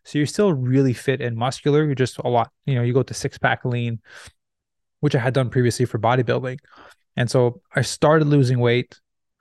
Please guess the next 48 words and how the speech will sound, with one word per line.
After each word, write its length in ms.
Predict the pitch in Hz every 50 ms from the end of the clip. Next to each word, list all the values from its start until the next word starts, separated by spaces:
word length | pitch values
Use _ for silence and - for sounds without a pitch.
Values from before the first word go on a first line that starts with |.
| - - - _ _ -
uh, 240 | 123 123 120 120 127
and 120 | 131 135 139
I 120 | 139 131
got 280 | 123 160 180 - - 175 - _ _ _ _ -
pretty 300 | - 220 240 214 185 139
lean. 460 | 143 170 160 135 127 135 139 147 143 _ _ -
Um, 440 | 151 131 127 127 123 123 123 123 - -
and 100 | 131 127
then 140 | 135 135 131
when 100 | 156 160
I 40 | 165
got 220 | 165 165 143 135
really 240 | 143 151 151 135 131
lean, 600 | 131 131 143 147 143 139 139 135 139 147 143 - _ _ _ - -
I 120 | 117 123
went 220 | 127 123 123 117
back 260 | 110 135 139 143 139 -
to 120 | 131 117
her. 280 | 113 120 117 120 120 117
She's 260 | - - 127 120 117
like, 320 | 120 117 113 113 - - _ _ _ _ - - _ _ -
"Uh, 60 | 120 127
you 160 | 127 127 123
look 240 | 123 196 214 175 -
great, 300 | 143 135 120 113 110 - -
but 200 | - 123 110 110
you're 160 | 117 117 113
way 500 | 110 113 117 123 120 120 120 120 120 117
too 220 | 110 - - 120
big." 400 | 113 113 120 120 123 127 127 -
It's 80 | 131 120
like, 140 | 123 113 -
"You're 100 | 147 143
six-foot-four, 800 | - - 170 151 - - 160 143 - - - 139 143 151 151
so 120 | - - 135
you're 80 | 127
gonna 80 | 127 127
be 160 | 120 127 127
a 40 | 120
high 240 | 110 - 139 131 131
fashion 420 | - 135 127 127 117 - 135 123
model, 480 | 120 113 117 127 139 160 180 202 196 165
and 120 | 135 127
you're 120 | 123 123 117
too 240 | - - - 156
muscular. 640 | 135 120 120 123 - - - - 120 123 127 127 _ -
Like, 200 | 131 123 110 -
your, 260 | 131 131 131 127 110